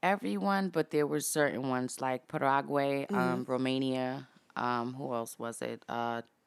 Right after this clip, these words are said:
Speaker 1: uh, the Czech Republic and Honduras were also thinking of making the move, preparing to make that great leap, as they called it in, um, the press.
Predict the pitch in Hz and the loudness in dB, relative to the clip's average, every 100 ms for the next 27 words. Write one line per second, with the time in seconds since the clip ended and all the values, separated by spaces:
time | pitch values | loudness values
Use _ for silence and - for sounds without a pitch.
0 | _ _ - 123 123 - 123 160 143 139 | _ _ -8 -6 -6 -8 -2 0 0 -2
1 | - 143 143 151 160 - - - 143 131 | 2 2 4 0 -2 -8 -20 -8 -6 -4
2 | 127 123 120 123 123 123 117 113 - - | -4 -6 -6 -6 -4 -4 -4 -6 -8 -8
3 | - - - 131 120 123 123 - 123 113 | -8 -10 -10 -8 -4 -6 -6 -6 -6 -8
4 | 117 - 123 - 120 123 - - - 127 | -8 -8 -10 -8 -12 -10 -8 -8 -6 -8
5 | 117 123 123 120 123 123 123 117 - - | -8 -10 -10 -8 -8 -6 -8 -8 -14 -10
6 | 131 127 123 127 120 - 127 - 131 123 | -8 -8 -8 -10 -10 -10 -12 -4 -4 -4
7 | 131 123 123 117 127 123 - 120 - - | -10 -12 -12 -8 -8 -8 -10 -14 -14 -6
8 | 123 120 120 120 - _ 127 123 123 120 | -4 -4 -6 -10 -12 _ -10 -8 -10 -12
9 | 120 123 135 - 127 123 - | -12 -12 -14 -12 -10 -10 -16